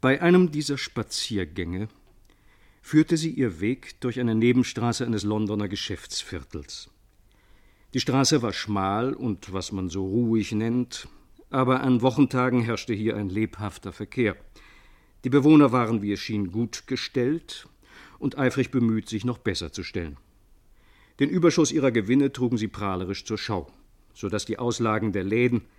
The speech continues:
einladend wie Reihen von lächelnden Verkäuferinnen längs des Weges standen.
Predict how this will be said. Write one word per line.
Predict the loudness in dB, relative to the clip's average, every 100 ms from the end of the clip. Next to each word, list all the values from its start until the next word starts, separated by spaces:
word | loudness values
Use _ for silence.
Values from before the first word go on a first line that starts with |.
| -20 _ _ _ _
einladend | 4 6 6 2 0 -2 -4
wie | -4 -4
Reihen | -2 -2 -2 -2 -4
von | -4 -4
lächelnden | -2 -4 -4 -6 -4 -6
Verkäuferinnen | -8 -2 -2 0 -4 -4 -4 -4 -6 -12 -20 -18
längs | -6 -4 -4 -6 -12
des | -10 -8 -6
Weges | -6 -8 -12
standen. | -12 -10 -10 -12